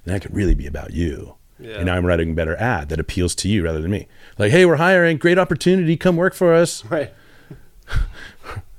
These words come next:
Speaker 2: Versus what are you
Speaker 1: It's not
Speaker 2: looking
Speaker 1: about
Speaker 2: for?
Speaker 1: me.
Speaker 2: Yeah.
Speaker 1: Everybody's favorite topic is themselves. So if you're not speaking to everybody's favorite topic, you might lose 'em.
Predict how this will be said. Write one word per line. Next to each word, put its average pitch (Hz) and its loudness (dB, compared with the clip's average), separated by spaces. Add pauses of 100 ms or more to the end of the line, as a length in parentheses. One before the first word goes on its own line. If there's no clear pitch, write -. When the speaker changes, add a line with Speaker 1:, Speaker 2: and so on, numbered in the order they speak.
(120)
Speaker 2:
Versus 139 -6
what 131 -2
are 120 -10
you 117 -8
Speaker 1:
It's 110 -2
not 117 2
Speaker 2:
looking - 0
Speaker 1:
about 113 0
Speaker 2:
for? 113 0
Speaker 1:
me. 151 0
Speaker 2:
Yeah. 101 0
Speaker 1:
Everybody's 127 2
favorite 120 0
topic 135 -2
is 92 -2
themselves. - -6
So - -2
if 92 -2
you're 113 0
not 113 0
speaking 131 -2
to 104 -4
everybody's 104 2
favorite 101 -2
topic, 139 0
you 101 -4
might 107 -2
lose 147 0
'em. - -10